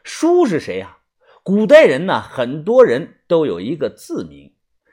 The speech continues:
姓韦下士，名字书。萧贺五岭是个地名还是什么呢？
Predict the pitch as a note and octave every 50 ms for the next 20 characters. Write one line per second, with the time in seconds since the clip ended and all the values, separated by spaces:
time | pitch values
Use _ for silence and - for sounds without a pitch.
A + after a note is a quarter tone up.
0 | _ _ - - - D#4+ E4+ E4+ C4 E3+ - - - _ _ - G#2+ G2+ F#2+ G#2+
1 | F#2 E2 E2+ G#2+ A#2 - _ _ - - - B3 A#3 F3+ A#2+ F2+ - - - E3+
2 | - - _ _ _ _ _ - G2+ A#2 C3 D3 F#3+ A3 B3+ B3+ B3 D#4 C4 -
3 | - _ - - - - - G#3+ A3 G#3+ - _ _ _ _ _ _ _ _ _
4 | _ _ _ _ _ _ _ _ _ _ _ _ _ _ _ _ - - - -
5 | - D#4+ D#4+ E4 F4 E4+ - - - E4+ C4+ F3 C3 G#2+ B2+ G3 D#4 - C3+ G#2
6 | G2 A#2+ - - - F#3+ B2+ B2 - - - D4+ C4+ E3 A2+ G2 G#2 A#2 A2+ -
7 | G#2+ A2 G2+ - - D#2 F#2 G#2 G2+ _